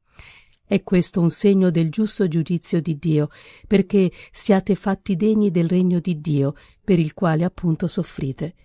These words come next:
Il nostro Dio vi renda degni della sua chiamata e con la sua potenza porti a compimento ogni proposito di bene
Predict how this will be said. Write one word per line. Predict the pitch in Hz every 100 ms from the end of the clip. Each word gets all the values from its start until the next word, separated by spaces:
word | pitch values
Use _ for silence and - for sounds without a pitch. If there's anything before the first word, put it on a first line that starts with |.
| _ - - _ _
Il | - 190
nostro | 185 175 190 170
Dio | 175 180
vi | 165 170
renda | 170 160 165
degni | 180 175 170
della | 165 160 151
sua | - 160
chiamata | 170 151 143 - 151 - - -
e | - 220
con | -
la | 185 170
sua | -
potenza | 208 185 180 151 147 - 156 - - -
porti | 226 214 -
a | 185
compimento | - - 190 208 208 247 226 196 180 - _
ogni | 247 247 220
proposito | 208 185 180 202 208 - 190
di | 165
bene | 151 147 139 147